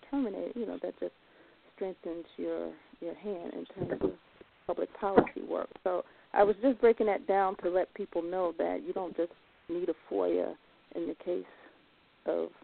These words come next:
you know, say, uh, law enforcement. You know, anytime you are looking at data, you know, as Will has told us, um, you should understand that you can, in fact, sue if the government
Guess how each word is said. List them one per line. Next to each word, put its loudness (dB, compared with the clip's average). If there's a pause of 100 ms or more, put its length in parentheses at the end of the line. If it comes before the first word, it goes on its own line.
(140)
you -6
know, -6
say, -2 (120)
uh, -6 (500)
law 6
enforcement. -6 (100)
You -8
know, -8
anytime -4
you -8
are -6 (540)
looking -10 (120)
at -4
data, -4 (140)
you -8
know, -8
as -10 (1120)
Will 0
has -12 (140)
told 2
us, -2 (360)
um, -14 (140)
you -14 (120)
should -8 (100)
understand -8
that -6 (160)
you 0 (120)
can, -8 (100)
in -4
fact, -4 (300)
sue 0 (680)
if -4
the 0
government -2